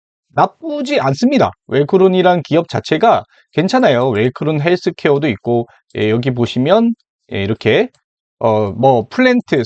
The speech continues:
섬유 사업, 신재생에너지, 창고 임대 사업, 굉장히 많은 것들을 얘가 진행을 하고 있습니다. 보면 웰크론 한택, 아리엘 에너지, 웰크론 로지스틱스 이렇게 여러 개가 있고요. 어, 자회사가 이렇게 많이 있어요. 그러니까 저는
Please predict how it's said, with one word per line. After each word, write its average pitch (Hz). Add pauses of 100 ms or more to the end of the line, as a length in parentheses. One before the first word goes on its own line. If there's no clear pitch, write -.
섬유 233
사업, 165
신재생에너지, 180
창고 240
임대 175
사업, 139 (340)
굉장히 190
많은 165
것들을 202 (240)
얘가 143
진행을 165
하고 190
있습니다. 131 (240)
보면 196 (220)
웰크론 151
한택, 156 (180)
아리엘 147
에너지, 135 (300)
웰크론 147
로지스틱스 135
이렇게 160
여러 131
개가 165
있고요. 147 (380)
어, 139
자회사가 220 (300)
이렇게 208
많이 170
있어요. 160
그러니까 233
저는 180